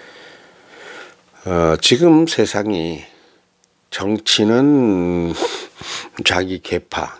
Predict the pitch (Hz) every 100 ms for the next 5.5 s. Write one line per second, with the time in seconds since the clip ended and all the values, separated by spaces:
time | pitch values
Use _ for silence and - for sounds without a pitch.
0 | _ - 87 - 92 92 95 - 85 85
1 | _ _ _ _ _ _ _ _ _ _
2 | - 85 85 80 80 - _ _ _ -
3 | - - _ - - 104 87 80 69 -
4 | _ - - 101 90 - 85 82 85 98
5 | 92 85 87 95 92